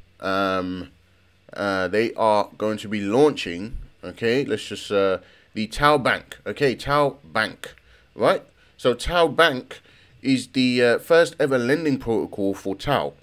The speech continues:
creating Tau-backed over-collateralized stablecoins,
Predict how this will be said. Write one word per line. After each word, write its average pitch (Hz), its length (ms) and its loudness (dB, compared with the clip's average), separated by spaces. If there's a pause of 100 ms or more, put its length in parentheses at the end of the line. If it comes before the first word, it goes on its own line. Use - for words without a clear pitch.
creating 110 640 -4 (320)
Tau-backed 139 800 -2 (420)
over-collateralized 117 1000 2
stablecoins, 101 840 -4